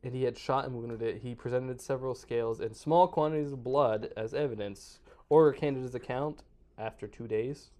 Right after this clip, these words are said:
And we're, wow. Just terrible timing.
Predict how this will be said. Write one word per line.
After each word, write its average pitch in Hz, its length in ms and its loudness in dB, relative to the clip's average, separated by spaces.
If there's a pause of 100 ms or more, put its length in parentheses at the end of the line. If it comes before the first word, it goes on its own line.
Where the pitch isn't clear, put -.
(1500)
And 107 400 -10
we're, 117 180 -10 (1040)
wow. 110 640 -4 (200)
Just 156 200 -6
terrible 139 420 2
timing. 113 500 -6